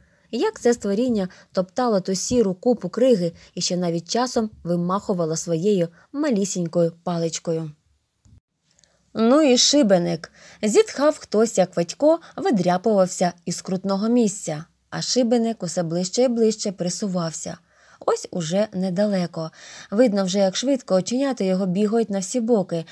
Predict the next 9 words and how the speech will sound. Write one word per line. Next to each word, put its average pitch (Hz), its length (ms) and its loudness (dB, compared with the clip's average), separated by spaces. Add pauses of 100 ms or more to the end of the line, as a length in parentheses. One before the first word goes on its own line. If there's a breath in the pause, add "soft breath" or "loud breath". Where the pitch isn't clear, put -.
(200 loud breath)
вишукуючи 240 760 -2
місце, 180 420 -2
де 170 160 -2
перестрибнути. 185 960 -4 (140)
Найшов, 208 640 -2 (200)
уперся 214 480 -4
палицею, 185 640 -2 (300 loud breath)
палиця 180 500 -2
спорснула, 180 800 -4